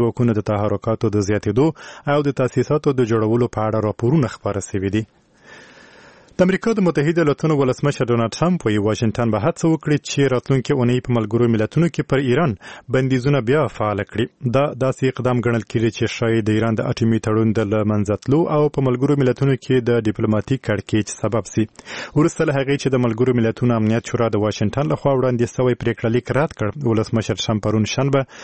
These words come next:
خبریالانو ته وویل، «تاسې به را روانه اونۍ وګورئ چې موږ د ملګرو ملتونو دغه بندیزونه بیرته برحاله کوو.» د واشنګټن په پیشنهادي پریکړه لیک کې پر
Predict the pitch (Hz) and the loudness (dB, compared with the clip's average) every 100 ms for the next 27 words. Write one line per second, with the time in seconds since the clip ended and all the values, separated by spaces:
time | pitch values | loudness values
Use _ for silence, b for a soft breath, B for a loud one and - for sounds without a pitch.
0 | B - 131 117 127 147 - 104 98 107 | B -2 0 2 2 0 0 0 0 0
1 | - - - 123 123 113 110 123 120 110 | -4 -6 -2 0 0 0 0 0 -2 -2
2 | 107 120 139 143 127 120 123 120 120 - | 0 0 0 0 2 2 2 2 0 0
3 | 110 120 165 B B B B 175 165 156 | 2 2 0 B B B B 2 2 2
4 | 175 165 139 - 143 127 123 117 113 107 | 2 4 2 0 0 0 0 0 2 2
5 | 110 113 107 143 - 110 107 92 104 101 | 2 0 0 -4 -2 -2 0 0 -2 -2
6 | - 104 117 - B B B B 156 151 | -2 0 0 -2 B B B B 0 0
7 | 147 139 151 139 143 127 - 127 120 127 | 0 -2 -2 0 0 -2 0 0 2 0
8 | - 123 - 117 127 131 - | 0 -4 -2 -2 0 0 0